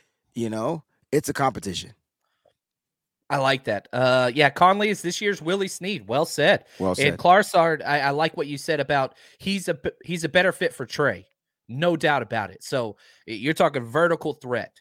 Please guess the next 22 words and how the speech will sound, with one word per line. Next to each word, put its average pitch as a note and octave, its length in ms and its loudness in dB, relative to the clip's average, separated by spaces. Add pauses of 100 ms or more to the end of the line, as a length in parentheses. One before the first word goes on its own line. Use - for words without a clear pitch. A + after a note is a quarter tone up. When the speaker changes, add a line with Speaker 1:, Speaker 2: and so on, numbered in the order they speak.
(140)
Speaker 2:
Uh, G#2+ 280 -10 (360)
Trey C3 220 -4
Lance, F3+ 420 -2 (100)
strong D3+ 440 -6
arm, A2 340 -6
right? A#2 240 -6
Throws C3 280 -6
it A2+ 100 -10
deep. A#2 280 -10 (280)
So, C3 480 -4 (260)
you B2+ 120 -6
know, C3 100 2
if B2 100 -2
he's F3+ 240 -4
somebody D#3+ 460 4
and A#2+ 180 -8
Willie C3+ 220 -2
Snead E3+ 420 -10
made C3 240 -4
the F3+ 120 2
roster, F#3+ 600 0 (340)
well, C3+ 120 0